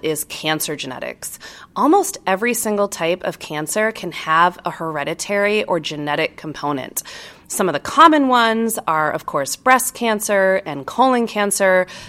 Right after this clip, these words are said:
but other types of cancers, um, uterine cancer, ovarian cancer, kidney cancer, prostate cancer,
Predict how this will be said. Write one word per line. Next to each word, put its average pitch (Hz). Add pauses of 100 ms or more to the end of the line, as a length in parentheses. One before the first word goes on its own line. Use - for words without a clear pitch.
(100)
but -
other 247
types 180
of 165
cancers, 143 (320)
um, 139
uterine 190
cancer, 170
ovarian 165
cancer, 165 (280)
kidney 240
cancer, 214
prostate 196
cancer, 175